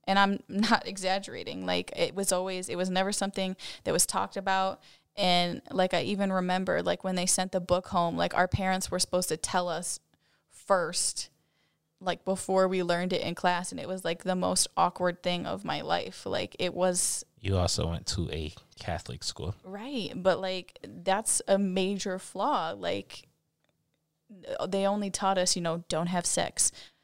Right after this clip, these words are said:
Speaker 1: It wasn't, like, how to have sex carefully, how to do this, how to do that, all the things that could happen besides getting pregnant. Like, it's, I don't, I mean, I'm not trying to go that in depth, but, you know,
Speaker 2: I, I was,
Speaker 1: basic
Speaker 2: I was gonna
Speaker 1: concept
Speaker 2: say, I
Speaker 1: of
Speaker 2: don't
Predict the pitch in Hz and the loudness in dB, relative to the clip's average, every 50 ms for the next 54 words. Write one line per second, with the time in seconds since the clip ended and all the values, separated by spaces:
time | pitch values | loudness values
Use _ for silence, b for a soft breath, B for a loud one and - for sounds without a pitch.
0 | B B B B B B _ _ _ _ - 180 165 175 180 185 185 180 170 143 | B B B B B B _ _ _ _ -4 0 2 2 2 2 0 -2 -4 -2
1 | 160 165 156 147 - - - - _ _ _ - - - - 180 165 - 180 180 | 0 2 2 0 0 -4 -12 -20 _ _ _ -12 -8 -2 0 0 0 0 0 0
2 | 190 175 170 170 - - - 185 165 - - - - - 196 208 202 - 147 - | 2 2 2 2 0 0 0 0 -2 -2 -4 -2 0 0 0 0 0 0 -2 0
3 | - 190 190 185 185 - 180 185 180 180 175 196 175 175 185 - - - 190 185 | -2 -2 -2 -4 -4 -4 -4 -4 -6 -2 0 2 2 2 2 0 0 0 0 0
4 | 185 180 185 185 185 180 180 185 180 170 151 - - - b b b b b b | -2 -2 -4 -4 -2 0 0 0 2 2 0 0 -2 -4 b b b b b b
5 | b _ _ - 180 190 190 196 196 - 185 185 190 190 - - - - - - | b _ _ 0 2 2 2 0 -2 -2 -4 -4 -4 -4 -2 0 0 0 0 -4
6 | - - - - - 208 196 - - 185 196 202 - 190 185 170 180 185 - - | -8 -14 -18 -4 -2 -2 0 2 2 2 2 2 0 -2 -4 -4 -4 -4 0 2
7 | 175 185 196 214 196 - - 165 - - - - - - 80 87 - 101 104 90 | 2 2 0 -2 -6 -8 -8 -8 -8 -8 -8 -4 -2 -2 -2 -2 -4 -6 -6 -6
8 | - - - - 120 - - - - - - 185 - - - - - - - _ | -6 -8 -6 -4 -4 -4 -6 -6 -6 -6 -4 -2 -2 -4 -4 -6 -8 -10 -16 _
9 | _ _ - - - - - 80 - _ - - _ _ _ _ - 208 214 220 | _ _ -12 -10 -8 -10 -10 -12 -14 _ -20 -20 _ _ _ _ -2 0 2 4
10 | 196 196 214 214 196 - - 196 175 185 175 175 175 170 175 175 B B B B | 4 4 4 4 2 2 2 2 2 4 6 6 8 6 6 4 B B B B
11 | - 170 170 160 160 - 233 240 - - 165 165 165 151 175 185 - - - 175 | -10 -8 -2 0 0 0 0 -2 -4 -8 -8 -6 -4 -4 -4 -4 -4 -8 -10 -8
12 | - - - - - - 180 185 - 151 175 185 190 180 - 90 87 85 87 98 | -6 -6 -6 -4 -4 -4 -4 -2 -2 -2 -4 -4 -6 -6 -6 -4 -4 -2 -2 0
13 | - - - - 95 92 90 87 92 95 87 - - 90 87 85 85 87 82 82 | 0 -2 0 0 0 0 0 0 0 0 0 0 0 2 2 2 4 2 2 0
14 | - - | -2 -8